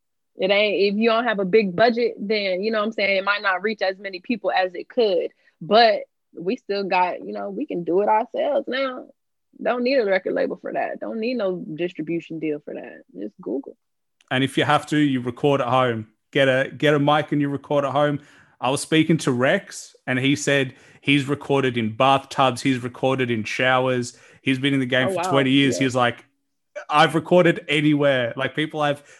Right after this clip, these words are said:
Speaker 2: home, home set up studios. So now that, you know, you've got, you can distribute online, it makes life
Speaker 1: Yep.
Speaker 2: a lot easier.
Speaker 1: Mm-hmm. I have my own little studio session at home too, uh, my studio setup.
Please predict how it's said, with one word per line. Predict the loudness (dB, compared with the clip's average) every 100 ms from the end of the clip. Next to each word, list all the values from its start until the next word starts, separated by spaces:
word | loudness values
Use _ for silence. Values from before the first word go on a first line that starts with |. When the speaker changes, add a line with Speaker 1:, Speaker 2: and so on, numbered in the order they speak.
| -4
Speaker 2:
home, | 0 2 0 -2 -8 -4
home | -2 0
set | 0 0 0
up | -2
studios. | -6 -4 -2 -2 -2 -4
So | -4 -4 -4 -10 _ -6
now | 2 4 6
that, | 4 0 -4
you | -2
know, | 0
you've | -2 -2
got, | -4
you | -4
can | -4 -2
distribute | -2 -4 -4 -2 -2 -6 _ -4
online, | -2 0 0 0 -2 -6
it | -8 -4
makes | -4 -4
life | -6 -6 -6
Speaker 1:
Yep. |
Speaker 2:
a | -6
lot | -6
easier. | -8 -8 -12 -14 _ _ _ _ _ _ _ -12
Speaker 1:
Mm-hmm. | -4 -2 0 -2 -2
I | -2
have | 0
my | 0
own | 0 0
little | 0 -2
studio | -2 0 -2
session | 0 -2 -2
at | -4 -4
home | -4 -4
too, | -2 0 2 2
uh, | 0
my | -2 -4
studio | -2 0 0 0
setup. | 0 0 -2